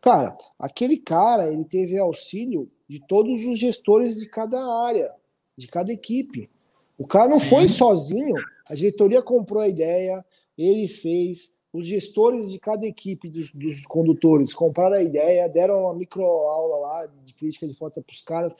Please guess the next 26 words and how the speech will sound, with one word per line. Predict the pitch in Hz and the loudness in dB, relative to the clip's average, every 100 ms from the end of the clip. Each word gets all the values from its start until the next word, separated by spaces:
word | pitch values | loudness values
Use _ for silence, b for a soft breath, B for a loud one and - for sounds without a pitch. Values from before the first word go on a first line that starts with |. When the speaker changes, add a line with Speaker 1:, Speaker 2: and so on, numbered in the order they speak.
| b b | b b
Speaker 1:
Então, | _ 240 | _ -6
assim, | - 233 156 B B B | -2 -2 -2 B B B
se | - - 220 | -4 -2 0
você | 208 226 - 269 | 2 2 2 -2
quiser | 311 294 247 | -2 0 0
fazer | 240 214 180 | 0 -4 -2
o | 180 | -2
negócio | 170 156 147 - | -2 -2 -4 -6
sozinho | - 190 143 143 190 196 | -2 0 -2 -6 -4 -2
e | 156 | -2
achar | 151 175 165 | -4 -8 -10
que, | - | -8
meu, | 170 175 143 139 | -4 0 0 -2
ah, | 127 107 _ 135 | -6 -14 _ -14
vai | 151 | -12
ser | - | -8
assim | 175 143 - 185 | -8 -6 -6 -6
porque | - 165 | -6 0
eu | 165 | 0
aprendi, | 156 165 151 135 196 220 _ _ | 0 -4 -4 -4 -8 -8 _ _
esquece. | 262 330 - 208 185 208 208 - _ _ _ _ _ _ _ _ | -6 -6 -6 -2 0 0 -6 -12 _ _ _ _ _ _ _ _
Você | 143 - | -20 -12
tá | 170 | -8
numa | 208 277 | -2 -2
empresa, | 302 208 220 175 139 | 4 6 6 4 0
né, | 139 | -2